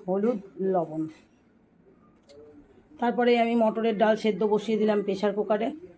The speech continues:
আর এপাশে কড়াই বসিয়ে দিয়েছি চিংড়ি আর ছোট্ট ছোট্ট কতগুলি মাছ। এই যে এই মাছগুলো ডালের সাথে শুভজিৎকে ভেজে দেবো, ওদের দুটোই পড়া আছে। আর ডাল করতে গেলে একটু ভাজা হলে ভালো লাগে, তো এই ডালের মধ্যে দেবো পেঁপে।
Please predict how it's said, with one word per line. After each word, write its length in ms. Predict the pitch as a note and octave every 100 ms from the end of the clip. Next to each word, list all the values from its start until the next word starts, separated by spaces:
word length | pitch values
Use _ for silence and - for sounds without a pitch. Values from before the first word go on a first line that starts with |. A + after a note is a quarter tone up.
| - - F3+ E3+ - -
আর 160 | G3
এপাশে 300 | G3 G#3 G3+ G#3
কড়াই 240 | G3 G3
বসিয়ে 340 | F#3+ G3 G#3+ G#3
দিয়েছি 340 | G#3 G3+ B3
চিংড়ি 500 | B3 A3 G#3+ G#3 A#3+
আর 140 | G3+ F#3+ -
ছোট্ট 280 | B3 B3
ছোট্ট 320 | A3 G#3+ G3 G3+
কতগুলি 440 | F#3+ F3 F3 F#3
মাছ। 280 | E3+ D3+ D#3+
এই 80 | D3
যে 100 | D3+ - _ - - -
এই 120 | G3
মাছগুলো 440 | G#3 F#3+ F3+ A3
ডালের 260 | A#3 F3+ G3
সাথে 280 | F#3+ G3 G3
শুভজিৎকে 500 | G3 F#3 F#3+ G3 G#3+
ভেজে 220 | F#3 F#3+
দেবো, 240 | G3 A3
ওদের 220 | A3 F#3 E3+
দুটোই 320 | G3+ G#3+ G#3+
পড়া 200 | F#3 E3+
আছে। 260 | D#3 - C#4+ - F#3+ G3+ G#3+ - G3+ G3+ F#3 F#3+ E3 - - _ _ _ _ - F#3
আর 200 | F3+ F#3
ডাল 360 | G3+ G3 A#3
করতে 360 | A#3+ A#3+ - B3
গেলে 260 | B3+ B3
একটু 260 | B3 B3 B3
ভাজা 280 | G#3 G#3 A3
হলে 180 | A#3 A3
ভালো 240 | G3+ A3
লাগে, 260 | G#3 F#3 F#3+
তো 100 | G3+
এই 200 | G3 G3+
ডালের 340 | F#3+ F3+ G3+ G#3
মধ্যে 220 | G#3 G3+
দেবো 200 | G#3 G3+
পেঁপে। 420 | G3+ G3+ A3+ E4+